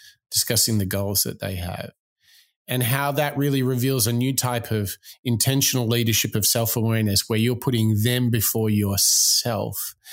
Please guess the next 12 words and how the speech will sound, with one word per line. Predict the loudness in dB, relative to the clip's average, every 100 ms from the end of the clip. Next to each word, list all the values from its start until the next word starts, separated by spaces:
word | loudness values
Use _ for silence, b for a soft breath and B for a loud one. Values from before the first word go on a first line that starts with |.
| B B B B B _ -6
<laughs> | B B B B B -8 -2
And | 2 2
then | 4 4
he | 2 2
took | -2 0
us, | 0 0 -2 -2
I | 0
mean, | 2 4
he | 2 2
made | 2 0 0
the | -2
case | 0 0 0 2 2 0